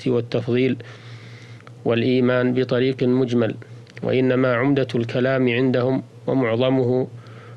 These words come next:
هو ت-، هو تلك القضايا التي يسمونها العقليات، وهي أصول دينهم، وقد بنوها على مقاييس تستلزم رد كثير مما جاءت به السنة،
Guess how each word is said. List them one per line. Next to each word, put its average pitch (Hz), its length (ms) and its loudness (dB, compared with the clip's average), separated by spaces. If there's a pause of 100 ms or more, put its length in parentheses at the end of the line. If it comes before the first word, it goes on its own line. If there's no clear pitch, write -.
(140)
هو 120 100 2
ت-، 127 260 0
هو 127 420 2
تلك 139 300 0
القضايا 123 800 2
التي 123 320 0
يسمونها 120 680 2
العقليات، 120 720 0 (720)
وهي 127 280 2
أصول 123 540 2
دينهم، 127 520 4
وقد 117 260 0
بنوها 123 720 0
على 123 240 2
مقاييس 120 720 2
تستلزم 123 1000 2
رد 123 420 0
كثير 123 520 0
مما 127 380 4
جاءت 123 420 0
به 120 160 0
السنة، 120 480 0